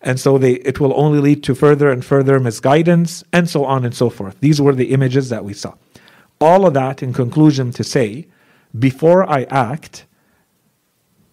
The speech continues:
I need to know what I'm doing. I need to acquire the knowledge so that I'm acting appropriately. So this is where we stopped the last time, and inshallah today we continue where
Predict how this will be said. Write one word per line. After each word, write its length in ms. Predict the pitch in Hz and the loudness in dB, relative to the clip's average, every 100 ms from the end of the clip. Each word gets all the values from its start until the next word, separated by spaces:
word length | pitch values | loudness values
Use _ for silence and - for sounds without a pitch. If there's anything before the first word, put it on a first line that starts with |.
| _ _ _ _ _ | _ _ _ _ _
I 120 | - | -6
need 260 | 117 127 135 | -2 -2 -2
to 120 | - | -4
know 380 | 117 120 123 - - | -2 -2 -4 -8 -6
what 140 | 113 | -6
I'm 140 | 107 | -4
doing. 360 | 101 110 87 - _ _ _ | -6 -6 -8 -18 _ _ _
I 80 | 107 | -6
need 180 | 117 123 | -4 -2
to 100 | 131 | -4
acquire 440 | 110 - 117 120 | -4 -2 -2 -2
the 100 | 113 | -4
knowledge 440 | 107 107 110 113 - | -4 -4 -4 -6 -6
so 120 | 107 | -6
that 160 | 104 107 | -4 -6
I'm 220 | 101 95 | -8 -8
acting 480 | 117 117 - 123 123 _ _ _ | -8 -6 -6 -6 -8 _ _ _
appropriately. 720 | - - 110 - 95 - - _ _ _ _ _ _ _ _ _ _ _ - - - - - _ | -12 -4 -4 -4 -14 -14 -20 _ _ _ _ _ _ _ _ _ _ _ -20 -20 -20 -20 -20 _
So 240 | - 139 - | -2 -2 2
this 200 | 143 185 | 0 0
is 120 | 185 | 0
where 180 | 170 147 | 2 2
we 120 | 131 | 0
stopped 520 | 120 - 139 135 - | -2 -2 -2 -4 -10
the 80 | 120 | -6
last 320 | 117 147 151 | 0 0 -2
time, 260 | - 123 151 | -4 -2 -2
and 120 | 127 | -4
inshallah 560 | 113 - 123 117 120 120 | -6 -4 -4 -2 -2 -2
today 440 | - 107 110 117 - _ _ _ | -6 -6 -6 -6 -12 _ _ _
we 200 | 113 117 | -2 -2
continue 560 | 120 123 110 - 131 135 | -2 -6 -4 -4 -2 0
where 440 | 120 117 117 - | 0 -2 -4 -8